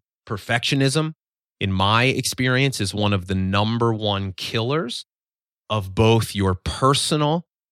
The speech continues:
and business growth. And I have even found the more successful you get,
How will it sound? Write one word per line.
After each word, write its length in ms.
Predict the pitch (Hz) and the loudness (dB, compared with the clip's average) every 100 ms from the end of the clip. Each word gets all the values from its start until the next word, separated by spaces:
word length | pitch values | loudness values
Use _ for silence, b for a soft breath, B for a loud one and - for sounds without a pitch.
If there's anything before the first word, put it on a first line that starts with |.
| _ | _
and 320 | 104 95 90 90 | -4 -2 -2 4
business 720 | 110 104 110 104 101 - - _ _ _ | 4 4 2 0 0 -2 -8 _ _ _
growth. 560 | 90 90 82 76 - - _ _ _ _ _ 107 | -10 -8 -8 -12 -16 -20 _ _ _ _ _ -2
And 100 | 104 | 2
I 200 | 135 175 | 4 4
have 120 | 131 | 4
even 240 | 117 104 | 2 2
found 540 | 90 95 82 80 82 82 _ _ _ - | -2 -2 -4 -6 -10 -14 _ _ _ -4
the 100 | 101 | 0
more 300 | 101 127 170 | 4 4 4
successful 640 | - - - 139 - 143 | 2 -2 0 0 0 -2
you 220 | 123 117 | 0 -2
get, 340 | 107 101 117 | -4 -4 -4